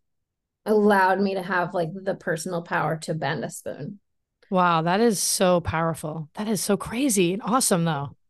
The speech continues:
Speaker 1: Yeah, and it, so I love that they did that at this event. So, like, at our level two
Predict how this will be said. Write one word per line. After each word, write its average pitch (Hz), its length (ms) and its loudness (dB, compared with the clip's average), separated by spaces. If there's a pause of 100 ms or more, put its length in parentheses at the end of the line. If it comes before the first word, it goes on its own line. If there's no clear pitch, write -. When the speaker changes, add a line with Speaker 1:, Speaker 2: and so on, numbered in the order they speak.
(300)
Speaker 1:
Yeah, 294 300 6
and 294 120 8
it, 254 180 4
so 277 140 6
I 277 200 4
love 226 440 4
that 226 140 -2
they 214 160 2
did 202 180 -2
that 185 160 0
at 175 140 -4
this 185 160 -8
event. 190 320 -4
So, 196 400 0 (240)
like, 208 140 0
at 202 140 4
our 214 480 2
level 202 460 -2
two 185 540 -2